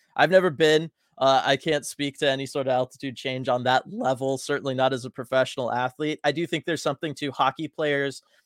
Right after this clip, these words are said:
If you keep your shifts shorter going to Denver, I think you're probably okay, because the bottom line is hockey players,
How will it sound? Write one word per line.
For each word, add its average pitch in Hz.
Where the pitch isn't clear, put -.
If 156
you 160
keep 196
your 170
shifts -
shorter 165
going 170
to 180
Denver, 170
I 147
think 147
you're 151
probably 143
okay, 143
because 139
the 143
bottom 143
line 135
is 127
hockey 165
players, 160